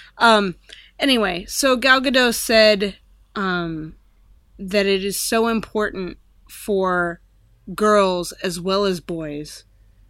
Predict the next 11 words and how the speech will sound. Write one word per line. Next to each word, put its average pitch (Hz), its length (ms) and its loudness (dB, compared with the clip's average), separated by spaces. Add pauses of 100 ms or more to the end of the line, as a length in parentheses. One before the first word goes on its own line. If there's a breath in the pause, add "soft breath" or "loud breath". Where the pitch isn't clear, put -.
(140)
to 226 120 -2
have 185 140 0
strong 185 460 -4
female 175 420 -8
role 160 200 -10
models - 600 -14 (220)
to 208 100 -4
look 160 220 -8
up - 160 -14
to. - 300 -10 (680 loud breath)
And 180 580 -2